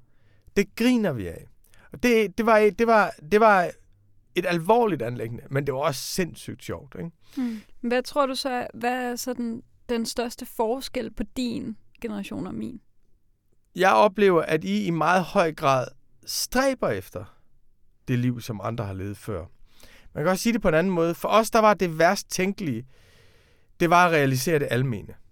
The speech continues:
Speaker 1: Det var at blive ligesom de andre, at få et fast job,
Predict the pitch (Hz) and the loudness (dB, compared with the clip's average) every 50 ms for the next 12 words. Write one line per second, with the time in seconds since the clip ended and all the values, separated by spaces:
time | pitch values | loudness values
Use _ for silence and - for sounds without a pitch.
0 | _ _ - - - - 190 180 175 180 190 180 160 139 - - 165 170 185 190 | _ _ -20 -20 -4 -2 0 2 4 4 4 4 2 0 -2 -2 0 2 4 4
1 | 208 202 185 175 185 165 - 160 143 131 139 - - 123 151 180 - 202 175 156 | 2 2 2 0 -2 0 0 -2 -2 -2 -6 -2 0 0 0 0 -2 -2 -4 -4
2 | 139 - - - - _ _ _ _ _ _ _ - - - 127 - 156 143 131 | -6 -10 -18 -20 -20 _ _ _ _ _ _ _ -10 -8 -8 -4 0 0 0 0
3 | 131 - 113 107 - - - 127 123 143 175 - | 0 0 0 0 -2 -4 -4 0 0 2 0 0